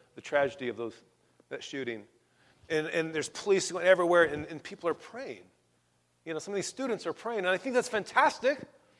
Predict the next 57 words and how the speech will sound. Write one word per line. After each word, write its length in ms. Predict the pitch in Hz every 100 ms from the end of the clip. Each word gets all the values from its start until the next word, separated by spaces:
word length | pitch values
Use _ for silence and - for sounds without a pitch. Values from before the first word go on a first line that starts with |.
| _ _
But 120 | 202
I 140 | 220 233
wondered 300 | 220 285 311
if 120 | 269
they 100 | 240
prayed 500 | 220 - - 247 233
before 520 | 208 - 254 269 214 - -
they 160 | 165 165
went 300 | 156 151 -
there, 260 | 120 104 - - 165
in 80 |
the, 160 | 175 185 190
in 80 | 202
the 80 |
week 200 | 202 262
before 300 | 240 202 190
they 140 | 165 165
went 240 | 156 156
there, 140 | 165 160
and 80 |
the 40 | 165
week 180 | 220 214
before 260 | - 214
that. 340 | 196 185 131 - - -
And 100 | 180
I 40 |
wonder 180 | 196 277
if 80 | 269
they'll 120 | 233
pray 380 | - 226 214 202 -
over 140 | 190 180
the 80 | 185
next 360 | 196 - -
couple 240 | 202 202 170
weeks 260 | 214 -
and 100 | -
months 280 | 160 196 -
and 120 | 156
years 220 | 156 151 147
ahead. 300 | 135 123 - _ _ _ _ _ _ _ _ _ _ _ _ _ _ -
I 40 |
just 160 | 170 196
thought 100 | 202
it 60 |
was 120 | 196
interesting. 540 | 185 170 131 - 104 98 _ -
I'm 60 |
glad 240 | 160 196 185
they 80 |
were 100 | 175
praying. 300 | 151 - 139
Don't 160 | 123 175
get 100 | 214
me 60 | 185
wrong. 340 | 185 185 120 92
And 120 |
I'm, 80 | 139